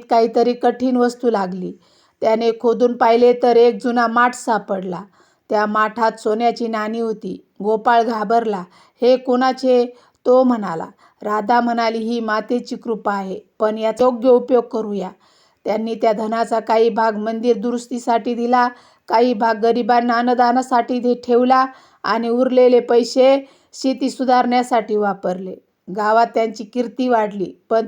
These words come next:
ते कधीही गर्विष्ठ झाले नाहीत. गावातला सावकार भिकाजी मात्र मत्सरित होता. तो म्हणाला,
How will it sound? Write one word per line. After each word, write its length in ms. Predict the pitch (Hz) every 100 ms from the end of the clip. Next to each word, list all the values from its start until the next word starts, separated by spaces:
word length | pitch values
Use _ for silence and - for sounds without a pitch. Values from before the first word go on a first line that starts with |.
| 214
ते 180 | 247 240
कधीही 460 | 247 247 247 269 285
गर्विष्ठ 500 | 254 247 269 269 269
झाले 360 | 233 214 202
नाहीत. 280 | 196 185 180 - _ _ _ _ _ 208
गावातला 540 | 214 214 226 233 254
सावकार 560 | 240 247 214 214 254 247 247
भिकाजी 720 | 233 233 254 247 240 269 269 - _ _
मात्र 400 | 240 254 262 254
मत्सरित 600 | 240 247 247 262 262 277
होता. 340 | 214 208 180 - - -
तो 140 | 262
म्हणाला, 500 | 262 240 202 175 170